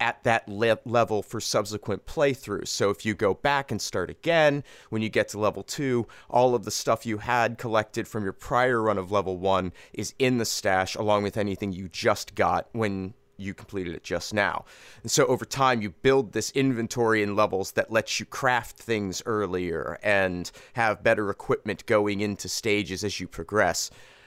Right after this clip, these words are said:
Um, and then it, there's unlocks for character types. And so it really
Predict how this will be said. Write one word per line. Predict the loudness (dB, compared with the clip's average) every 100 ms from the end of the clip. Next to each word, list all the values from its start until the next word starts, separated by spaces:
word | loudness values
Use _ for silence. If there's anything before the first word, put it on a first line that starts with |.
| -20 -6
Um, | 2 4 6 4 2 -8 -2
and | 0 4
then | 4 2 0
it, | 0 2
there's | 2 2 0
unlocks | 0 2 2 2 -2
for | -10
character | 0 2 2 -2 -8
types. | 0 2 2 0
And | -6
so | 2 2
it | 2 -4
really | 2 4 4 -2